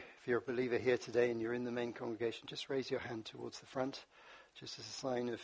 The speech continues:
affirmation and prayer, blessing, because I think the real miracles are gonna happen. People are gonna start out in things. People are,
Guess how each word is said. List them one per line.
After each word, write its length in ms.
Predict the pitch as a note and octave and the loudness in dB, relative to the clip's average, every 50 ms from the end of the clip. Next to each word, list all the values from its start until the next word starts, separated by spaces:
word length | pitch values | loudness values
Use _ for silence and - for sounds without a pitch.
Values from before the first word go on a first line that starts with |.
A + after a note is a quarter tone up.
| - - - - - - - - | -10 -18 -20 -20 -20 -20 -10 -6
affirmation 720 | - B2+ - - C3+ A#2 A#2+ B2+ B2 - - - C#3 C3 B2+ | -4 -4 -2 -2 0 4 4 4 4 4 2 -2 0 0 0
and 200 | A#2 G#2 G2+ G2+ - - - - - - - - _ _ _ - | -2 -2 -4 -8 -12 -18 -20 -20 -20 -20 -20 -20 _ _ _ -12
prayer, 420 | - - - C3 C3 C3 B2 B2 A#2 - | -6 0 4 8 10 10 10 10 8 6
blessing, 380 | - C3+ B2+ - - - B2+ A#2 | 2 2 2 2 0 -4 -4 -6
because 260 | - C3+ - D3 - | -6 -6 -4 4 6
I 60 | D#3+ | 6
think 320 | D#3 D#3+ - F#3 F3 D#3 - | 6 6 4 0 0 2 2
the 180 | D#3+ D3 D3+ D3+ - - _ - | 2 2 2 0 -4 -12 _ -12
real 280 | - D#3 D#3+ D#3+ D#3+ D3+ | 2 8 10 10 12 12
miracles 540 | D3 D3+ D#3 D#3+ D#3+ D#3 - - A#2 G#2+ - | 12 12 12 12 12 10 8 2 -4 -4 -4
are 60 | B2 | -6
gonna 180 | - B2+ A#2+ | -6 -6 -6
happen. 360 | A2 - C3 - - - - - - - - _ _ _ _ _ _ _ _ _ _ _ _ _ _ _ _ _ _ _ _ - - _ _ _ - - _ _ _ _ _ _ _ _ _ _ _ _ _ _ _ _ _ _ _ _ _ - | -6 -6 -6 -6 -8 -10 -16 -20 -20 -20 -20 _ _ _ _ _ _ _ _ _ _ _ _ _ _ _ _ _ _ _ _ -20 -20 _ _ _ -20 -20 _ _ _ _ _ _ _ _ _ _ _ _ _ _ _ _ _ _ _ _ _ -4
People 220 | - D3+ - D3+ | -4 -2 0 0
are 40 | D3 | 0
gonna 200 | - D3+ C#3+ C3+ | 2 2 2 2
start 440 | - - - - C#3+ C3+ - - D3 | 0 2 8 8 10 10 8 6 4
out 240 | C#3+ C3 - - | 2 2 2 -2
in 60 | B2 A#2 | -6 -6
things. 340 | - - B2 A2+ A2 - | -6 -6 -8 -6 -8 -8
People 320 | - - C#3+ C3+ - - C3+ | -8 -8 -8 -6 -4 -4 -4
are, 60 | B2 | -4